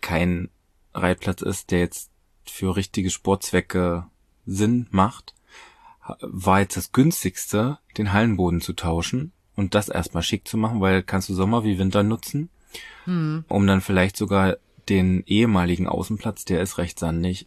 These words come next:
Speaker 1: als Paddock für die Hengste vielleicht im Winter zu haben. Weil die kann ich ja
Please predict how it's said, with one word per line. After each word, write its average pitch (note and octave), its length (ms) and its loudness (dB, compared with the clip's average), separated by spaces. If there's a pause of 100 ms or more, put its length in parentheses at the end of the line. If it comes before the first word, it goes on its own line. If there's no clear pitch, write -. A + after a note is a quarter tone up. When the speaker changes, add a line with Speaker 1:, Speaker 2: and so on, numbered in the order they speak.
(100)
Speaker 1:
als E2+ 260 -4
Paddock - 520 -2 (160)
für - 160 -4
die F2+ 80 2
Hengste A2 320 -2
vielleicht D#2 320 -6
im D#2+ 100 -6
Winter D2+ 240 -8
zu E2 200 -10
haben. D#2+ 300 -10 (960)
Weil F2+ 220 2
die F2+ 120 -2
kann F2 180 0
ich E2+ 100 0
ja F2 80 0